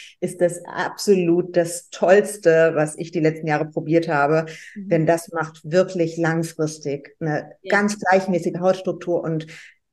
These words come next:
Speaker 1: r-, wirklich Frische.
Speaker 2: Und da ist, glaube ich, auch immer wieder wichtig zu sagen, da geht man richtig zu Expertinnen und nicht irgendwo mal schnell ratzfatz hin, wo jemand das am Wochenende mal gelernt hat, ja.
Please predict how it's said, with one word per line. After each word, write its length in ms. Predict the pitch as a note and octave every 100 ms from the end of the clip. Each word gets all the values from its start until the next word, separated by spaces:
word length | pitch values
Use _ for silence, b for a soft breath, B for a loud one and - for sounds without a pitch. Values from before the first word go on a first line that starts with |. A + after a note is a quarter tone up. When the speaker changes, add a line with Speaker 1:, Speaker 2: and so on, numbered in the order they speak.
| -
Speaker 1:
r-, 240 | E3 F#3
wirklich 320 | E3 G#3+ F#3+ D#3+
Frische. 380 | - - - - _ _ _ _ _ _ _
Speaker 2:
Und 100 | A3
da 160 | G#3+ A3
ist, 100 | A3
glaube 200 | A3+ G#3
ich, 160 | G#3 F#3
auch 180 | G3+ - b -
immer 300 | B3+ C4+ A#3+
wieder 200 | B3 G#3+
wichtig 420 | A#3+ A#3 A#3+ -
zu 120 | A#3+
sagen, 540 | G#3 G#3 G3+ G3+ G#3+ G3+ B B
da 120 | G#3
geht 380 | G#3 A3 A#3 A3+
man 400 | A3 G3+ G3+ G3 _ _ -
richtig 600 | F#3 E3+ B3 - A#3+ -
zu 320 | - A#3+ A#3 A#3
Expertinnen 960 | E3 - - F3+ F#3 - G3 G3 G3
und 260 | - F#3+ F3
nicht 300 | G3 G3 -
irgendwo 480 | F3+ F#3 F#3 F3 F3+
mal 240 | F3 E3
schnell 380 | - F#3 E3 F3
ratzfatz 640 | D#3+ D#3+ - F3+ E3 -
hin, 240 | - F#3 E3
wo 80 | F3
jemand 340 | E3+ E3+ E3
das 140 | D#3
am 140 | F3+ E3+
Wochenende 500 | D3+ F#3 F3 E3+ F3
mal 220 | E3 D#3+
gelernt 400 | E3+ D#3 D3 D3+
hat, 180 | D3+
ja. 100 | -